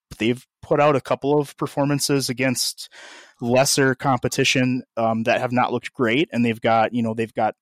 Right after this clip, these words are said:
Brighton away and they've got Liverpool at home coming up. So, um, combined with Pep's need to win the Champions League, um,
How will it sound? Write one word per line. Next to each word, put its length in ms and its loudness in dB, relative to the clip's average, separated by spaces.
Brighton 400 -2
away 340 2
and 100 -2
they've 140 -6
got 180 0
Liverpool 540 -4
at 80 -6
home 220 -8
coming 260 -6
up. 220 -2
So, 320 -2
um, 280 0
combined 380 0
with 160 -4
Pep's 460 -2
need 680 2
to 120 -2
win 220 2
the 80 -2
Champions 540 -6
League, 340 -16
um, 380 -6